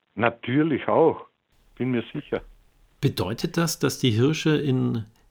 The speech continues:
Speaker 2: Regionen mit zunehmend milden Wintern und warum auch immer durchgehend guten Esungsverhältnissen gar nicht mehr so viele Jahresringe ausbilden oder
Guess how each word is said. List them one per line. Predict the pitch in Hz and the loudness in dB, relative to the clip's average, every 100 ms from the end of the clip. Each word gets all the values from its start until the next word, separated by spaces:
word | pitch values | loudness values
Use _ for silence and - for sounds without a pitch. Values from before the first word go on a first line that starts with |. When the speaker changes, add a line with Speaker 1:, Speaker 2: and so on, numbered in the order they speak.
| - | 0
Speaker 2:
Regionen | 123 104 123 151 151 | 0 4 4 4 2
mit | 123 113 - | 0 -2 -4
zunehmend | 160 160 135 120 120 | 0 2 2 0 2
milden | 127 120 110 95 | 2 2 2 0
Wintern | 113 147 170 165 156 | 0 0 -2 -4 -2
und | 127 123 120 - - _ _ _ _ _ _ _ _ _ _ _ | -2 -2 -2 -8 -18 _ _ _ _ _ _ _ _ _ _ _
warum | 120 127 143 | 0 4 4
auch | 120 - | 4 4
immer | 143 160 147 - _ _ - - | 4 4 2 -2 _ _ -20 2
durchgehend | 131 156 - 151 143 131 117 | 8 8 6 2 4 2 0
guten | 143 170 - 135 | -2 -2 -2 -2
Esungsverhältnissen | 156 131 143 156 151 - 131 151 151 - 156 - 160 160 - - - _ _ _ _ _ _ _ _ | 0 -2 -2 -4 -4 -2 0 0 -2 -4 -4 -2 -2 -2 -4 -16 -20 _ _ _ _ _ _ _ _
gar | - 120 | 2 4
nicht | 160 - | 4 4
mehr | 143 | 4
so | 135 | 4
viele | 135 151 131 | 0 2 2
Jahresringe | 117 117 120 135 139 - 131 127 | 4 4 4 2 -2 -2 0 0
ausbilden | 113 131 - - 143 143 156 165 160 - _ _ _ - | 0 -4 -4 -2 -2 0 0 -2 -4 -12 _ _ _ -10
oder | 98 95 | -8 -10